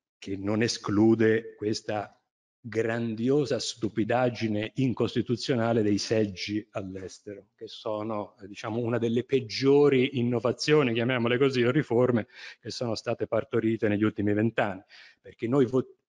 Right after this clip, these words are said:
qualcuno che non è mai stato, non conosce o non ha, non è nessuna risorsa per il paese, come dicono quelli,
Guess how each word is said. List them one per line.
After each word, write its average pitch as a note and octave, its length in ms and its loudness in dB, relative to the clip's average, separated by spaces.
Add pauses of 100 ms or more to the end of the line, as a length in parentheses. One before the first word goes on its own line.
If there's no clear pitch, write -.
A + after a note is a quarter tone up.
(340)
qualcuno C#3 760 2
che G#2 140 -10
non A#2 160 -2
è B2+ 60 -2
mai B2+ 220 -2
stato, C3 560 -2
non B2+ 200 0
conosce B2+ 840 0
o B2 320 -2
non B2 120 -2
ha, B2 120 -2
non B2 240 -2
è C3 60 2
nessuna C#3 400 0
risorsa A2+ 640 0
per A2 240 -4
il A#2+ 140 -6
paese, A#2+ 400 0
come A2+ 180 -6
dicono C#3+ 260 -2
quelli, A2+ 340 -2